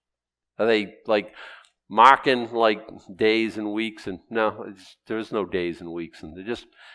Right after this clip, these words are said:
thousand years in our time. Wh-, how long have they been there on their time? They don't have time. It's forever and ever and ever. And it's where everyone's headed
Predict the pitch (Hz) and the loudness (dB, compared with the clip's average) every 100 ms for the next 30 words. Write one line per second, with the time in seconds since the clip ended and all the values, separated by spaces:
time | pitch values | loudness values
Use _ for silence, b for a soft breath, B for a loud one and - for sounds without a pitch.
0 | b - 143 143 135 131 117 120 135 135 | b 8 8 8 4 2 2 6 6 6
1 | 120 98 104 107 123 123 120 120 120 110 | 2 2 0 2 4 6 4 2 0 -2
2 | 113 113 113 110 110 104 113 135 135 92 | -2 -2 -2 -2 -4 -4 0 0 0 -2
3 | 73 - _ 110 123 131 - 107 78 101 | -2 -10 _ -10 -8 -8 -8 -6 -6 -8
4 | _ _ _ _ _ _ _ _ _ _ | _ _ _ _ _ _ _ _ _ _
5 | _ 107 - - 117 117 110 110 107 104 | _ -18 -14 -4 0 0 -4 -8 -8 -10
6 | 110 113 82 _ _ _ _ _ _ _ | -10 -12 -18 _ _ _ _ _ _ _
7 | B B B B 131 - 214 233 208 202 | B B B B -4 0 2 4 2 -4
8 | - - 247 190 90 92 | -8 -4 -2 0 0 -2